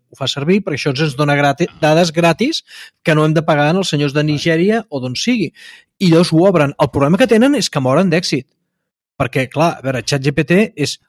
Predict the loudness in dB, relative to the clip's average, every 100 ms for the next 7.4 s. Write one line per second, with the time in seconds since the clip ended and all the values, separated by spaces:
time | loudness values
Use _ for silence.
0 | _ _ -6 -4 -2 -2 -2 -2 -4 -4
1 | -4 -2 0 0 0 -2 -2 -2 0 2
2 | 0 -2 -2 -2 -2 0 0 0 -4 -8
3 | -8 -4 0 2 0 -2 _ -2 0 2
4 | 0 -4 -4 -4 -2 -2 0 0 -2 -8
5 | -2 0 2 0 0 -4 -6 -2 2 4
6 | 4 2 0 -2 0 0 0 0 -2 -2
7 | -2 0 2 0